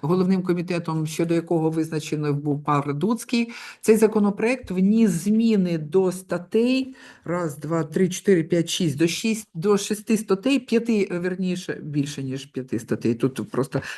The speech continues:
до п'яти розділів, а, в тому числі до прикінцевих положень, е, які повністю, е, дублюються або дають іншу редакцію тих норм закону, які були в нашому законопроекті.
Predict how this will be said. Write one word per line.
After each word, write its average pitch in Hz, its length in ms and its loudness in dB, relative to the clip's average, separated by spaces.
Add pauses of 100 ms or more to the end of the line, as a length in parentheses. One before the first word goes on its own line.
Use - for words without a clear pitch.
до 190 380 6
п'яти 226 380 6
розділів, 190 800 6 (380)
а, 160 240 2
в 160 100 -4
тому 208 160 8
числі 208 240 2
до 190 120 4
прикінцевих 214 640 2
положень, 196 640 4 (240)
е, 160 180 2
які 202 640 4
повністю, 208 1120 2
е, 165 100 -2
дублюються 190 960 -2
або 190 280 0
дають 196 540 -2
іншу 202 400 -2
редакцію 190 800 -2
тих 220 440 -2
норм 185 280 0
закону, 208 600 0
які 180 560 -2
були 175 160 -2
в 190 200 0
нашому 180 360 -4
законопроекті. 180 960 -2